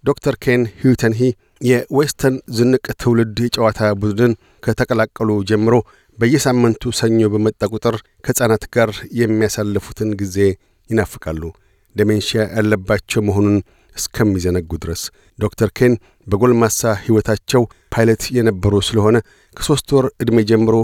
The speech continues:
እስከ ሦስት ዓመት ዕድሜ ድረስ የሚያውቁት አቺ የመጫወቻ አውሮፕላን ይዞላቸው እየመጣ አብሯቸው ይጫወታል። ወዳጅነታቸውም ከጨዋታ ቡድን አልፎ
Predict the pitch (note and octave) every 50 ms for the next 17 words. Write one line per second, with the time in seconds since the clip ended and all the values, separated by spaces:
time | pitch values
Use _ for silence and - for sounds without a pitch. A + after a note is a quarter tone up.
0 | A2 A2 G#2+ - - - - - A#2+ - - - A2 G#2+ G#2+ G#2+ - - - G2
1 | G2+ G#2 G#2+ G#2 G2+ G2+ A2 A2 - - - - _ _ _ _ _ _ _ A2
2 | G#2+ A2 A2 G#2+ G#2 A2 - - G#2+ - - - G#2 G#2 - _ _ _ _ _
3 | - G#2+ G#2 G2+ - - - A#2+ A2+ - _ _ _ _ _ _ - C3 A#2 B2
4 | - - A2+ A2 G#2 - - A2 G#2 G2+ G2+ - A2+ A2 G#2+ G#2 - _ - A2+
5 | G#2+ G2+ G2+ F#2+ F2+ F#2+ G2+ G2 F#2+ G2 F#2+ F2 - _ - - G2 G2 F#2+ G2
6 | F#2 G2 - - - G#2+ G2+ - _ _ _ _ _ - G2 G2 F#2+ F2 - -
7 | - F#2 F2 F2+ - - - _ - - - F#2 F2 D#2 D2+ - E2 D#2+ - _
8 | - A#2 B2+ B2+ B2+ C#3+ C#3+ C3 C3+ B2+ B2 A2 B2 A2+ G#2+ - - - C3 B2
9 | A#2+ B2 A#2 - - B2 - - A#2+ A2 G#2+ - A2+ G#2+ G#2 G#2 G#2 A2 G#2+ G#2+
10 | G#2+ G#2+ - -